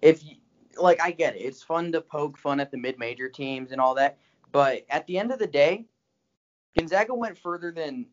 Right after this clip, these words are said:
I, not, ag-, again, not every team played, 'cause Ivy League didn't play, uh, Bethune Cookman didn't play, and Maryland Eastern Shore didn't play. Chicago State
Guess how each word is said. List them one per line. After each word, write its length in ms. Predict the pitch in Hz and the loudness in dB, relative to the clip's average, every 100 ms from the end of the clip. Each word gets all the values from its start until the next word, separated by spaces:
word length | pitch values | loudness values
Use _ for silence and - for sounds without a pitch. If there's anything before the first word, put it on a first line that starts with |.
| - | -8
I, 180 | 135 - | -6 -6
not, 240 | 147 151 | -4 -2
ag-, 160 | 139 123 | -2 -4
again, 280 | 131 131 117 | -6 -4 -4
not 160 | 113 117 | -2 -2
every 180 | 120 | -2
team 200 | 120 123 | -8 -8
played, 320 | 113 123 120 120 | -6 -4 -4 -4
'cause 140 | 113 | -2
Ivy 360 | 107 110 117 117 | 0 0 -4 -8
League 260 | 117 113 | -10 -10
didn't 200 | 117 110 | -10 -10
play, 460 | 107 117 113 113 113 _ _ _ _ - | -4 -2 0 -2 -6 _ _ _ _ -10
uh, 320 | 123 117 107 104 - | -6 -4 -6 -8 -2
Bethune 340 | 123 123 120 | 0 0 -8
Cookman 480 | 113 123 120 123 120 | -6 -6 -6 -8 -8
didn't 260 | 120 120 - | -8 -10 -4
play, 560 | - 123 120 120 117 - _ - | 4 6 6 2 -4 -10 _ -8
and 360 | 120 117 110 113 | -2 0 0 2
Maryland 300 | 131 127 123 | 4 4 0
Eastern 260 | 123 120 | -8 -12
Shore 300 | 110 131 127 | -8 -2 0
didn't 260 | 120 120 117 | -2 -6 -6
play. 300 | 127 120 120 | 0 0 0
Chicago 480 | 117 127 123 120 117 | -4 0 0 0 -8
State 440 | - 123 117 113 | -6 -6 -6 -10